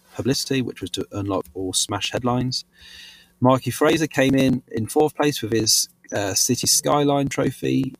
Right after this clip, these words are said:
um, Can't Buy Me Love, which was to earn five million dollars through investments. And rounding at the top five was The Good Samaritan in Hogwarts Legacy by Dat One Single, and that was to complete all side quests. So there was a bit of a change in the,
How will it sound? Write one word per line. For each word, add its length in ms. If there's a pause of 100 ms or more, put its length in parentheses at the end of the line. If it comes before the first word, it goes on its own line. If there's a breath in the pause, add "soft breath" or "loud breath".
(120)
um, 360
Can't 240
Buy 200
Me 80
Love, 260
which 220
was 100
to 160
earn 160
five 540
million 340
dollars 400
through 160
investments. 560 (500 loud breath)
And 380 (220)
rounding 320
at 80
the 80
top 200
five 380 (160)
was 420 (120)
The 80
Good 180
Samaritan 580
in 200
Hogwarts 680
Legacy 600
by 200
Dat 180
One 140
Single, 440
and 80
that 140
was 120
to 120
complete 400
all 160
side 320
quests. 420 (500 loud breath)
So 140
there 80
was 80
a 40
bit 100
of 60
a 40
change 580
in 120
the, 360